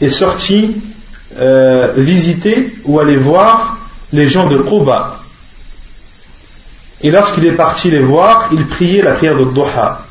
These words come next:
Et le prophète sallallahu alayhi wa sallam a dit, Salatul awwabin ida ramadatil fisalu min ad-duha. La prière des repentants, c'est lorsque le sable chaud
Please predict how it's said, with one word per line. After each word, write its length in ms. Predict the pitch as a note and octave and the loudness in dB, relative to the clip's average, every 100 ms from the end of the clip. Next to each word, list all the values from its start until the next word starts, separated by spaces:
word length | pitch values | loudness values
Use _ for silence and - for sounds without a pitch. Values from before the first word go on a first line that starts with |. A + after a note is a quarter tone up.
| - - - - | -20 -20 -8 -2
Et 60 | |
le 80 | C3 | -2
prophète 320 | C3+ D#3 E3 | 0 -2 -2
sallallahu 260 | - C#3 C3+ | 0 0 2
alayhi 180 | D3 C3+ | 2 0
wa 60 | |
sallam 460 | B2+ D#3 C#3 B2 G2+ A2+ | 0 0 0 0 -2 -2
a 80 | |
dit, 340 | B2 C#3+ F#3+ G3 - - - | 0 0 0 -4 -12 -20 -18
Salatul 580 | - C#3+ E3 D3+ C#3 C3 | -6 -2 0 0 0 2
awwabin 840 | C3 B2+ B2+ A#2+ C#3+ E3 F#3 F#3 F3+ - - | 0 0 0 2 0 2 2 0 -4 -14 -4
ida 360 | C3 C3 - | 0 2 2
ramadatil 600 | C3 E3 D#3 C3 A#2+ B2+ | 2 2 0 0 -2 -4
fisalu 520 | A#2 A#2+ - D3 D#3+ C3 | -4 -8 -2 -2 0 0
min 140 | A2+ | 0
ad-duha. 720 | G#2+ G#2 A2 - A2 G#2 - - - | -4 -2 -4 -2 0 0 -4 -14 -6
La 100 | A#2+ | -4
prière 560 | A#2+ F#3 F3+ F3+ D#3+ B2 - - - - | 0 0 2 2 2 0 -6 -14 -20 -4
des 140 | B2+ | -2
repentants, 800 | B2+ D3+ C#3+ A#2+ C#3 D#3 F3+ - - - - - - - | 0 0 0 -2 0 -2 -2 -8 -20 -20 -16 -10 -10 -8
c'est 240 | - - C3+ | -10 -2 2
lorsque 500 | D#3+ A3 C#4 - D3+ C3+ A#2 - - - - - - - - - - | 4 2 0 -4 0 0 0 -6 -16 -16 -16 -14 -14 -14 -14 -16 -4
le 540 | C3+ C#3 C#3+ C#3 B2+ | -2 2 2 2 0
sable 600 | - - - F#3 D#3 C#3 C3+ | -2 -4 0 0 2 2 0
chaud 520 | - G3 A3+ B3 | 0 2 2 -2